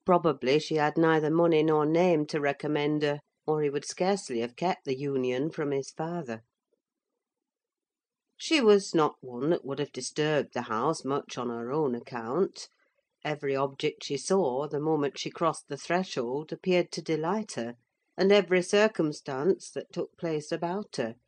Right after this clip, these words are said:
except the preparing for the burial and the presence of the mourners. I thought she was half silly, from her behaviour while that went on. She ran into her chamber, and made me come with her,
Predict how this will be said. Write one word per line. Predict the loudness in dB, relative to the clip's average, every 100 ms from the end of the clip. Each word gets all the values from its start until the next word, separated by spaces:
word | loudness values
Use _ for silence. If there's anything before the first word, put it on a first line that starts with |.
| _ _ _ -4
except | -2 -2 2 2 2 _
the | -12
preparing | -8 -8 -6 -4 -4 -4 -6
for | -6
the | -10 -6
burial | -4 -2 -4 -6 -10 -12 _ -10
and | -8
the | -6
presence | -4 -2 -2 -8 -10
of | -16 -10
the | -6
mourners. | -4 -4 -4 -6 -8 -12 -18 _ _ _ _ _ _ _
I | -4
thought | -4 -4 -2 -2 -2
she | -2 0
was | -2 -2
half | -2 -2 -4
silly, | -12 0 2 2 0 -2 -10 _
from | -4 -2
her | -2 -2
behaviour | -2 -2 0 -2 -2 -4 -4
while | -4 -4
that | -6 -8 -8
went | -6 -6 -6
on. | -8 -6 -8 -10 _ _ _ _ _ _
She | -8 -6 0
ran | 2 6 6
into | 4 2 -2
her | -2
chamber, | -4 0 2 4 2 -2 -8 _ _
and | 0 2
made | 2 2
me | 6 8 8 4
come | 0 0
with | 2 2 2
her, | -2 -4